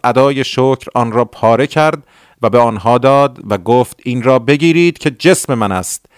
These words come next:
که به شما می‌دهم تا از من یاد کنید." همچنین در پایان شام پیاله‌ای برداشت و گفت: "این پیاله عهد جدید است در خون من که برای شما ریخته می‌شود."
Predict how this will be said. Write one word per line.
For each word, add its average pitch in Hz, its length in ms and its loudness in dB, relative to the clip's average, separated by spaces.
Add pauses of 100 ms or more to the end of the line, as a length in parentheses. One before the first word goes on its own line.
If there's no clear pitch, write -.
(200)
که 110 80 -4
به 107 100 0
شما 107 300 0
می‌دهم 101 520 -4 (360)
تا 123 240 4
از 113 240 -2
من 120 260 -2
یاد 110 400 2
کنید." 78 480 -16 (580)
همچنین 147 440 0
در 170 120 4
پایان 156 480 0
شام 160 340 0
پیاله‌ای 147 440 2
برداشت 180 500 0
و 139 100 0
گفت: 165 300 0 (120)
"این 202 220 -2
پیاله 156 600 2
عهد 165 260 -4
جدید 147 480 -2
است 185 280 0 (280)
در 120 160 2
خون 175 320 -4
من 185 300 0 (260)
که 113 120 -4
برای 131 400 0
شما 117 360 -2
ریخته 98 360 -6
می‌شود." - 480 -12